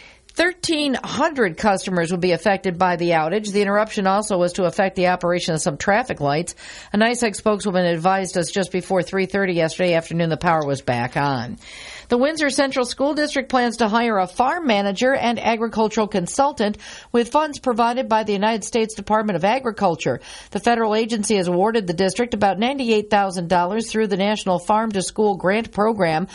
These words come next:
The money also will be used to acquire a large refrigeration unit to store student-grown produce and will cover the startup costs of a career and technical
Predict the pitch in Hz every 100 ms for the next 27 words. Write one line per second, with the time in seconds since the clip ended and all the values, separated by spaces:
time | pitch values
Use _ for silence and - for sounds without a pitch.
0 | - - - 220 226 208 233 233 185 180
1 | 190 185 190 165 - 190 180 170 175 202
2 | 196 185 175 165 233 208 185 208 233 226
3 | 185 170 208 175 - 208 196 - - -
4 | - - - 294 302 233 240 233 - -
5 | 202 190 196 226 - 302 311 185 123 147
6 | - 202 220 202 190 190 190 156 - 202
7 | 190 160 - 175 175 190 - - - -
8 | - 196 190 185 185 - 180 - 185 180
9 | 233 240 185 185 - 247 247 214 - 180
10 | 170 175